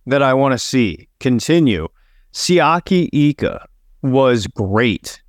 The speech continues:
in the Hall of Fame game. His size was noticeable.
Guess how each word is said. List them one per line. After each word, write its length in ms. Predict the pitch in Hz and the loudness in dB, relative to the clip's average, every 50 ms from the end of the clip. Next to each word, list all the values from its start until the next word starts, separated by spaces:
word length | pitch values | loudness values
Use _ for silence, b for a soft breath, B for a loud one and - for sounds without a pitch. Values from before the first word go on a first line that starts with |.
| _ - | _ 0
in 100 | 123 120 | 0 2
the 80 | 113 | 2
Hall 220 | 101 117 113 107 101 | 2 2 2 0 0
of 60 | - | 0
Fame 360 | - 123 113 107 104 95 92 | -2 -2 0 0 -2 -4 -6
game. 260 | 87 87 78 53 50 - _ _ _ _ _ _ _ _ _ _ _ _ _ _ _ _ _ _ | -8 -10 -10 -12 -14 -18 _ _ _ _ _ _ _ _ _ _ _ _ _ _ _ _ _ _
His 260 | - 117 120 143 120 | -8 -4 -2 -2 -2
size 480 | - - - 135 131 143 143 151 139 131 | -2 -2 0 2 2 2 2 2 0 0
was 160 | 139 131 113 | -2 -2 0
noticeable. 680 | 131 139 147 165 170 175 - - - 190 190 185 160 | 0 0 0 2 0 0 -2 -2 -2 0 0 0 -2